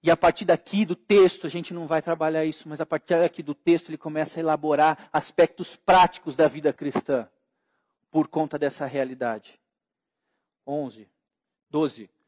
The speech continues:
"Vivam entre os pagãos de maneira exemplar para que, mesmo que eles os acusem de praticarem o mal, observem as boas obras que vocês praticam e glorifiquem a Deus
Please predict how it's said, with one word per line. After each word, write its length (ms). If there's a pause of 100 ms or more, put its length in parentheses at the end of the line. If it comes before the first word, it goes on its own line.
(680)
"Vivam 680 (200)
entre 220
os 80
pagãos 760 (400)
de 140
maneira 340
exemplar 720
para 140
que, 240
mesmo 600 (200)
que 200
eles 300
os 60
acusem 440
de 80
praticarem 600
o 60
mal, 380 (400)
observem 720 (340)
as 140
boas 320
obras 360
que 160
vocês 340
praticam 680 (840)
e 100
glorifiquem 880 (1000)
a 100
Deus 680